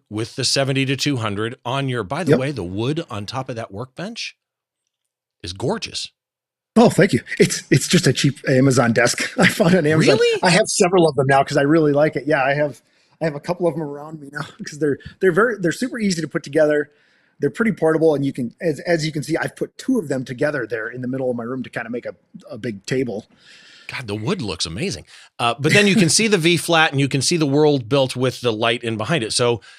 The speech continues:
Speaker 1: and, and you've got, again, let me bring the image back up here just a second. You can see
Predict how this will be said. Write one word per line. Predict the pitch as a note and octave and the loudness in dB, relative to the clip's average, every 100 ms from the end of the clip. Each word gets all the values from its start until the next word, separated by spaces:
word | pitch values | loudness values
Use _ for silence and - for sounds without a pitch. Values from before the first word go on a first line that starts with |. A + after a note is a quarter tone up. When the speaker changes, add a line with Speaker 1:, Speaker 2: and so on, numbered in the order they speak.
| _ _ _ _ _ _ - D#3 - | _ _ _ _ _ _ -20 -10 -2
Speaker 1:
and, | D#3+ D#3 E3 _ | 0 0 -2 _
and | D#3 D3+ | 0 2
you've | D#3+ C#4+ G3+ | 4 2 2
got, | D#3+ C3 C#3+ - _ - | 2 2 0 -4 _ -6
again, | C#3 D3+ A#2+ | -2 2 2
let | |
me | D3+ | 0
bring | C#3+ D3 | 0 2
the | B2+ B2+ | 2 0
image | B2+ F#2 | -2 -4
back | F#2 F2 | -8 -8
up | F2+ | -10
here | G2+ F2 | -10 -10
just | F2 | -10
a | E2+ | -8
second. | G2 E2 G#2 - - - _ | -8 -8 -12 -20 -20 -20 _
You | C3+ C4+ | 0 0
can | C#4+ F3 | 2 0
see | - - D4+ A3 | 2 2 2 0